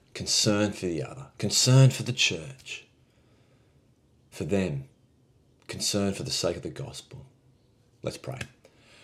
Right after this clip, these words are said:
Father, thank you so much for this glorious day. The sun is shining,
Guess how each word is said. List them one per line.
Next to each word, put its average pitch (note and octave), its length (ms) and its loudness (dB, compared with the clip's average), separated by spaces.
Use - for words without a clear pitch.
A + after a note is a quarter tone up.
Father, F#2+ 220 8
thank F#2+ 220 4
you F#2 80 -2
so F#2+ 280 4
much F2+ 200 0
for - 80 -8
this D#2+ 160 -6
glorious E2+ 500 2
day. D2+ 300 -4
The D2+ 100 -6
sun G2+ 240 4
is G2 140 2
shining, F#2+ 600 2